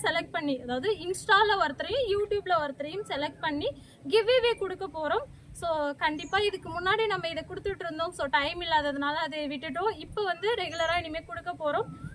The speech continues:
மறக்காம நம்ம சேனலை சப்ஸ்கிரைப் பண்ணிக்கோங்க, வீடியோக்கு லைக் பண்ணுங்க, லைக் நம்பர் மென்ஷன் பண்ணி கமெண்ட் பண்ணுங்க. அந்த கமெண்ட் பாத்தீங்கன்னா, ஓரிரு வார்த்தையில இல்லாம ஓரிரு வரிகளில் இருக்கணும்.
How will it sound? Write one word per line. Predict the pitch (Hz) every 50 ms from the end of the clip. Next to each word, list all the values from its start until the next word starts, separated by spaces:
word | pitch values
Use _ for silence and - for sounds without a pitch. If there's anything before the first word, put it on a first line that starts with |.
| - - 320
மறக்காம | 349 381 392 403 392 392 480 523 494
நம்ம | 466 392 415 392 -
சேனலை | 403 330 339 339 339 359 359 427 - 403
சப்ஸ்கிரைப் | 311 - - 294 - 370 381 403 - 349
பண்ணிக்கோங்க, | 330 320 320 311 320 311 294 330 415 440 - 359
வீடியோக்கு | 339 311 339 339 339 349 339 330 311 311 294
லைக் | 285 302 330 - -
பண்ணுங்க, | - 330 320 320 330 403 453 403 - 294
லைக் | 302 339 392 - - 415
நம்பர் | 415 403 392 403 392 320 311
மென்ஷன் | 302 311 349 - 427 370 359 - 320
பண்ணி | 302 359 381 - 330
கமெண்ட் | 302 285 294 339 359 392 - 339
பண்ணுங்க. | 302 294 302 294 349 403 285 294 349
அந்த | 370 427 494 480 - 370
கமெண்ட் | 320 311 - 370 403 427 - 359
பாத்தீங்கன்னா, | 311 302 294 285 285 302 349 392 - - - - - - - - - 294 330 403
ஓரிரு | 440 494 494 466 440 403 440 427 370
வார்த்தையில | 330 339 330 359 - - 370 339 349 349 370 339 339
இல்லாம | 339 349 359 339 294 277 320 403 330 311 339 381
ஓரிரு | 415 453 440 427 403 381 403 403
வரிகளில் | 320 285 285 339 - 339 330 381 370 339 311
இருக்கணும். | 285 277 254 262 262 247